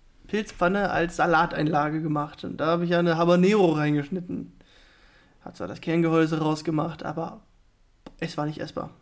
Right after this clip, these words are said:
Es war wirklich nicht essbar. Habanero, schön und gut, nicht auf diese geringe Menge. Das, also, wow. Naja, in diesem Sinne, <laughs> meine Damen und Herren, meine lieben Schaumis,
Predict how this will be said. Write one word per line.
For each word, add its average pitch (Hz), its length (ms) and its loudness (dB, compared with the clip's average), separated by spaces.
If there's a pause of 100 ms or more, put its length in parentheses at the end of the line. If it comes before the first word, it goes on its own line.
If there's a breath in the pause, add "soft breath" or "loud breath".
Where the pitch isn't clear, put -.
Es 175 220 -2
war 175 320 2
wirklich 196 440 2
nicht 180 440 0
essbar. 151 320 -2
Habanero, 226 680 0
schön 214 240 -4
und 214 100 -2
gut, 226 260 -2 (960 loud breath)
nicht 175 600 -2
auf 143 180 -8
diese 156 240 -2
geringe 151 320 -4
Menge. 147 260 -6
Das, - 260 -16
also, 160 320 -4 (1500 soft breath)
wow. 160 300 2 (420 soft breath)
Naja, 208 340 4 (100)
in 240 140 0
diesem 285 240 8
Sinne, 226 300 4 (240)
<laughs> - 140 -12
meine 196 300 0
Damen 175 320 6
und 170 140 6
Herren, 190 260 2
meine 165 160 4
lieben 160 220 4
Schaumis, 180 460 4